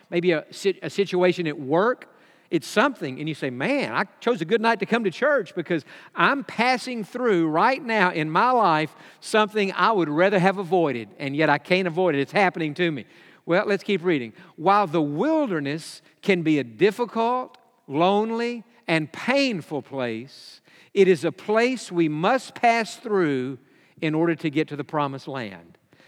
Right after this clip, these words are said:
Now, let's keep our metaphors before us from this whole idea of Egypt, the wilderness, and the promised land. Egypt, biblically speaking,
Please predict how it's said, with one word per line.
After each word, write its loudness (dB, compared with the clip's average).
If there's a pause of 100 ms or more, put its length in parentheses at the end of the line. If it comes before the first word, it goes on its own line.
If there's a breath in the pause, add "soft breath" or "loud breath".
(100 soft breath)
Now, 2 (400 loud breath)
let's 0
keep -4
our 2
metaphors -2 (220 soft breath)
before 2
us -8
from -4
this -4
whole 0
idea 0
of -6
Egypt, 0 (300 soft breath)
the -2
wilderness, 0
and -8
the -6
promised -4
land. -12 (160)
Egypt, 2 (120)
biblically 0
speaking, -2